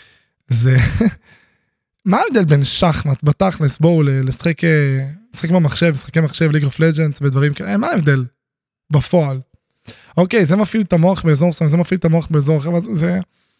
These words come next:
שניהם אתה נשאב לתוך לופ של משהו במקום ל-, אתם מבינים מה אני אומר? לא? נעשה על זה פרק, מה אתם, אה, מה אתם באים אליי? קיצור, אז הרבה יותר קל לשכנע מעט אנשים לקנות מוצר יקר מאשר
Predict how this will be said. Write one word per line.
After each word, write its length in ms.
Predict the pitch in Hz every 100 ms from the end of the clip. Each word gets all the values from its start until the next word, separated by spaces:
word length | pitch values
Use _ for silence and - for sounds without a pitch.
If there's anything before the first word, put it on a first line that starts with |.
| _ -
שניהם 240 | 214 320
אתה 80 | 254
נשאב 380 | 190 156 233 233
לתוך 360 | 196 214 87 175
לופ 180 | 214
של 120 | - 175
משהו 300 | 214 185 160
במקום 320 | 143 175 185
ל-, 80 | 208
אתם 140 | 147
מבינים 240 | 131 147
מה 80 | 202
אני 100 | 240
אומר? 220 | 262 294 277 - _
לא? 240 | 165 226 262 -
נעשה 200 | 175 - 233
על 60 |
זה 80 | 196
פרק, 420 | 180 214 151 - 165
מה 120 | 190
אתם, 300 | 170 156 139
אה, 240 | 131 127 123 - _ _ _ _ _ _ _ _ _ _ - -
מה 120 | 147
אתם 180 | 151 147
באים 200 | 135 127
אליי? 160 | 127
קיצור, 320 | 123 185 240 175
אז 80 |
הרבה 140 | 143 170
יותר 140 | 185
קל 140 | 180 180
לשכנע 300 | - 147 170
מעט 260 | 156 156
אנשים 220 | 156 160
לקנות 200 | 151 156
מוצר 280 | 147 - 156
יקר 200 | 135 185
מאשר 340 | 175 135 180